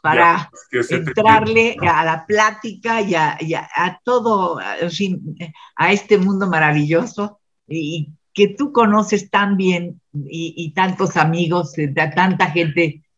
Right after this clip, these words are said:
Speaker 1: que ya no están desafortunadamente
Speaker 2: Sí.
Speaker 1: y que para
Speaker 2: Ujú.
Speaker 1: mí fueron muy esenciales, gente muy importante. Uno no es generación espontánea.
Speaker 2: No, pero
Speaker 1: Uno
Speaker 2: aquí seguimos y como digo yo, más vale encerrados que enterrados.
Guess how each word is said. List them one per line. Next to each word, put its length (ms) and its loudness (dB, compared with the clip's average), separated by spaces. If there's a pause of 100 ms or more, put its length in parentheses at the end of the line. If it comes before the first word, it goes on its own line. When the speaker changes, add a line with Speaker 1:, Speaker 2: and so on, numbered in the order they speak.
(140)
Speaker 1:
que 140 2
ya 160 4
no 120 0
están 360 2
desafortunadamente 1300 -2 (160)
Speaker 2:
Sí. 180 -2
Speaker 1:
y 40 -6
que 140 4
para 220 2
Speaker 2:
Ujú. 60 2
Speaker 1:
mí 120 4
fueron 400 -2
muy 240 -2
esenciales, 840 -4
gente 420 -2
muy 320 2
importante. 920 -2 (360)
Uno 240 0
no 120 0
es 440 -4 (200)
generación 600 2
espontánea. 840 -2 (180)
Speaker 2:
No, 240 2
pero 180 4
Speaker 1:
Uno 260 2
Speaker 2:
aquí 140 4
seguimos 480 2
y 100 0
como 260 0
digo 220 2 (100)
yo, 260 4
más 340 2
vale 240 2
encerrados 680 2
que 100 -4
enterrados. 760 -2